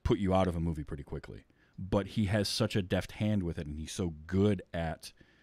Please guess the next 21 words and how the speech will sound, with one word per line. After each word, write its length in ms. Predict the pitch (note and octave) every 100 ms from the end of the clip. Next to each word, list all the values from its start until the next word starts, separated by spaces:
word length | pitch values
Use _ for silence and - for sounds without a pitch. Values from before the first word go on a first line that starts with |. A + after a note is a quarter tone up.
| _
setting 540 | - - - G#2+ G2+ F2+
that 160 | F2 F#2+
up 160 | G2
and 120 | F2+
creating 560 | - - F2+ F#2+ F#2+ F#2
that 220 | E2 D2
look. 500 | D2+ G2 G2+ D#2+ - - - -
And 100 | - D3
even 180 | A3+
simple 280 | G#3 C#3+ F3
things 240 | - G2 G#2
like 180 | F#2 - - - _
when, 320 | B2+ B2 B2 A#2+
um, 540 | A2+ A2 G#2 G2 G2+ - _ _ _ - -
when 380 | B2+ A#2+ A2 G#2
Goldblum's 480 | A#2 D3 D3 C3+ -
character 880 | B2+ A#2+ - A2+ A2 G#2+ G#2 G#2 A2+
comes 260 | - A2+ G#2
to 80 | G2+
the 100 | F#2
ship 360 | - G#2 -